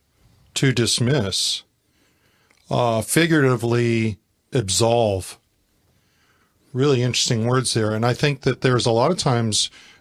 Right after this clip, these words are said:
uh, what he's saying is spot on right. Um, I've, I've gotten to the point where I've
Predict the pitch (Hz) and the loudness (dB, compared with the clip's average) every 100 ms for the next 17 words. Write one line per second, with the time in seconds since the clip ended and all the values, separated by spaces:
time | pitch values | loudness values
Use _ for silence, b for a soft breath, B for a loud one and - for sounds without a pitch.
0 | - 117 107 113 131 - 127 - 139 147 | -6 -2 0 0 0 0 0 0 2 2
1 | 113 101 - - 139 156 110 104 131 120 | 0 0 -2 0 0 2 0 0 0 0
2 | 110 b b b b b b b - 143 | -4 b b b b b b b -12 -6
3 | 110 107 107 143 147 131 165 143 151 147 | -6 -6 -2 -2 -2 -2 -2 0 0 2
4 | 131 117 - - 123 123 - _ _ _ | 0 -2 -2 -2 -2 -4 -12 _ _ _
5 | - _ 131 123 123 117 98 | -20 _ 0 2 4 2 -2